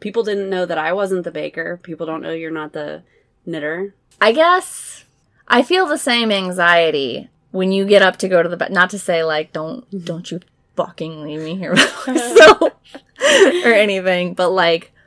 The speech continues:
Speaker 2: when you go and go to the bathroom and I'm, I'm manning this booth or whatever, when people come up to me and they're like, "Oh, well, how much is this or this or this?" And I'm like, I just feel like I'm stumbling over myself, and I, I just am like, I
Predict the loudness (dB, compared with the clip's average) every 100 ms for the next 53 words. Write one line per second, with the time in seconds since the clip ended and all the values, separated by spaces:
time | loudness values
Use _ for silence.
0 | _ _ -2 -2 2 6 6 6 4 0
1 | 0 0 4 4 4 0 -8 -6 -6 -6
2 | -6 -8 -6 -6 -6 -8 -10 -8 -8 -8
3 | -12 -16 _ -6 -2 0 -2 -4 -2 0
4 | 0 -2 -4 -6 -6 -10 _ _ _ _
5 | 0 0 2 2 4 4 6 4 2 0
6 | 2 0 0 -4 -4 -6 -6 -4 -4 -6
7 | -2 0 4 4 4 4 2 0 0 0
8 | 0 0 2 2 2 2 -2 -2 -2 0
9 | 0 -4 -4 -4 -4 -4 -6 -8 -10 -16
10 | -2 2 2 0 2 2 2 0 -4 -4
11 | -6 -10 -12 -6 0 0 2 0 0 -2
12 | -4 -8 -6 -4 -4 -4 -8 -8 -6 -4
13 | -4 -4 -8 -8 -10 -8 -8 -4 -2